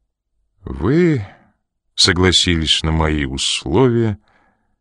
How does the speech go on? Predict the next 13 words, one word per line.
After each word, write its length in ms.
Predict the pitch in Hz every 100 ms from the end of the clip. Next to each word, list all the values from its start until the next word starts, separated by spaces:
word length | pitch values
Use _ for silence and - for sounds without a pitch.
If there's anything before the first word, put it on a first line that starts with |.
| _ _ _ _ _ _ _
а 80 | -
теперь 320 | - 110 107
являетесь 840 | 101 95 120 123 107 101 87 -
и 240 | 90 82 76
рассказываете 1040 | 80 - - - 120 107 104 104 - 92
мне 220 | 82 92
какие-то 380 | 95 - 98 98
сказки». 760 | - - - - - - - - - - - _ _ _ _ _
«Я 280 | - 73 95
не 160 | 107 107
лгу», 540 | 101 85 90 73 - _ - _ _
ответил 420 | 76 82 85 80 80
Уоррен, 400 | 80 71 67